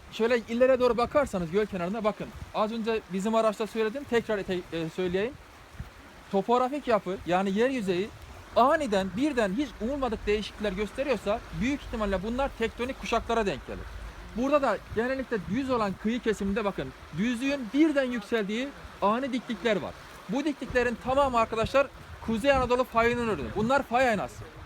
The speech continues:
Fay diklikleri. Yani şu gördüğünüz bıçak gibi kesilmiş tepe yüzeylerinin hepsi bakın karşı tarafa bakın. Bu yüzeylerin tamamı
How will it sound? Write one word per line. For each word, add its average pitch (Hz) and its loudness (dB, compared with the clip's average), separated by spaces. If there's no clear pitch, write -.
Fay 262 6
diklikleri. 170 -4
Yani 214 2
şu 269 -6
gördüğünüz 269 0
bıçak 269 2
gibi 262 -2
kesilmiş 247 -2
tepe 247 2
yüzeylerinin 247 2
hepsi 262 2
bakın 220 4
karşı 233 6
tarafa 226 2
bakın. 269 2
Bu 247 4
yüzeylerin 254 4
tamamı 269 2